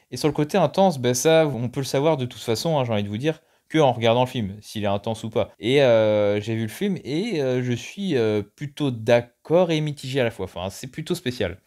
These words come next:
Pourquoi ? Parce qu'on a le côté Carnage. Le côté Carnage, c'est un peu pour ça que j'étais try pour voir Venom deux.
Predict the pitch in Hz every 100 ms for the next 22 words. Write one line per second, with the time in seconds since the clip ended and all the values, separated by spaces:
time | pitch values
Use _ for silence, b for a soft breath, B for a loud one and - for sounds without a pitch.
0 | - 131 - 196 196 - 123 - 165 160
1 | 147 139 123 127 123 185 175 123 107 92
2 | 104 - 123 117 - 131 156 147 - 110
3 | 131 127 - 143 - 143 123 - 110 101
4 | 98 95 - 127 123 - 104 104 98 98
5 | 98 101 135